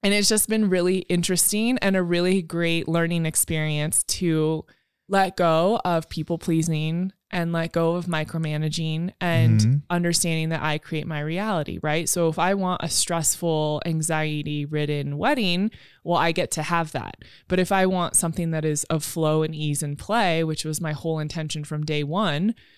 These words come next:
Speaker 1: then I get to create that too. And so I feel like I stepped back into the flow and the fun since the girls got here, and it's been really nice.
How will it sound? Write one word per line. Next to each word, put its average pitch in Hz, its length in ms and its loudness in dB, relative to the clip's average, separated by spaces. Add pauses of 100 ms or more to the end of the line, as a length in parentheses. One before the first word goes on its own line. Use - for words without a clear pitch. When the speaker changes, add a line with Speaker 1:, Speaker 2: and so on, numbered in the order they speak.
(220)
Speaker 1:
then 226 220 0
I 277 120 2
get 262 180 0
to 254 100 -2
create 214 320 -2
that 180 200 -2
too. 185 420 0
And 180 160 2
so 226 100 4
I 196 140 6
feel 214 320 -2
like 196 180 2
I 175 100 2
stepped - 360 -2
back 143 240 -4
into 139 260 -4
the 143 140 -6
flow 131 340 -6
and 127 120 -8
the 147 60 -8
fun 151 440 -6 (460)
since - 360 0
the 143 80 -4
girls 131 300 -2
got 165 200 -4
here, 175 220 -4
and 160 100 -4
it's - 180 -10
been 151 180 -8
really 143 280 -10
nice. - 580 -6